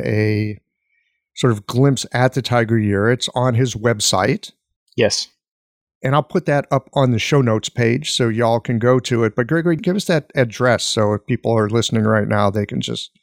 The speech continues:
Speaker 1: type it into their portable computer.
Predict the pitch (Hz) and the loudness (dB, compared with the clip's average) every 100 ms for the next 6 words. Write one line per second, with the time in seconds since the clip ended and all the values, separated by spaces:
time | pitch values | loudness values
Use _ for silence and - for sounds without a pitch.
0 | _ _ _ - - 123 117 107 98 101 | _ _ _ -8 0 2 2 0 -2 0
1 | 104 - - - _ _ _ _ - 165 | 0 0 -2 -8 _ _ _ _ -2 0
2 | 135 123 - 92 127 107 92 - | 2 -2 -4 -4 2 2 0 -8